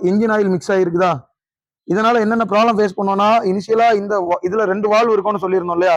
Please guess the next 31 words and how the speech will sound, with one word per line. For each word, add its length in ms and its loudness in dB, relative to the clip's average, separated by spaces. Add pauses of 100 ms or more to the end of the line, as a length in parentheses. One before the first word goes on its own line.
ஹை 80 -2 (100)
ப்ரெஷர் 320 -2
வால்வு, 180 0 (640)
லோ 60 2 (120)
ப்ரெஷர் 320 0
வால்வுன்னு. 320 0 (760)
இந்த 100 0 (100)
வால்வு 320 2
வந்து 200 0 (140)
ஏன்னா 120 0 (120)
கூலண்டோட 420 2 (180)
ப்ராப்பர்ட்டி 500 0
வேற, 140 2 (160)
விஸ்காசிட்டி, 520 -4
டென்சிட்டி 380 -8
எல்லாமே. 300 -2 (640)
ஆனா 200 0 (680)
இன்ஜின் 260 0
ஆயிலோட 320 2
விஸ்காசிட்டி, 460 -4
டென்சிட்டி, 320 -6 (100)
பாயிலிங் 320 0
பாயிண்ட் 200 0 (160)
இது 120 -4
எல்லாமே 240 0 (120)
ரெண்டுமே 300 -6
டோட்டலா 280 -2 (100)
சேஞ்ச் 220 -4
ஆயிருங்க. 340 -4 (520)
இந்த 180 0
வால்வு 260 2